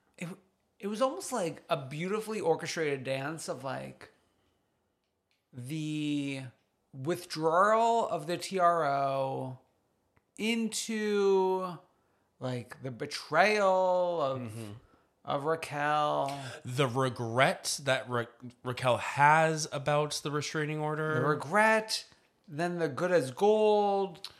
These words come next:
Speaker 1: the presentation of the quote-unquote album,
Speaker 2: Yes.
Speaker 1: which is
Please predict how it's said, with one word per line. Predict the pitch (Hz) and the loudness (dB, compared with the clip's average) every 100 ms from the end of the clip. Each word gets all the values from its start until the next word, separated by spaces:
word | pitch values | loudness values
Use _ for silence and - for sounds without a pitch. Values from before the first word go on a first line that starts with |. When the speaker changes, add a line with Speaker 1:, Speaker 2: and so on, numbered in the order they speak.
| - | -8
Speaker 1:
the | 165 | -4
presentation | 180 175 190 185 185 190 | -2 0 0 -2 -2 -2
of | 175 139 | -4 -4
the | 156 156 147 135 - _ | -4 -2 -2 -6 -12 _
quote-unquote | - 185 175 170 156 - - | -2 -2 0 0 0 0 -8
album, | 160 202 185 208 202 202 196 170 | -2 -2 0 2 2 0 -4 -8
Speaker 2:
Yes. | - - - | -6 -4 -2
Speaker 1:
which | 160 170 | 0 0
is | 156 123 - - | -2 -4 -10 -14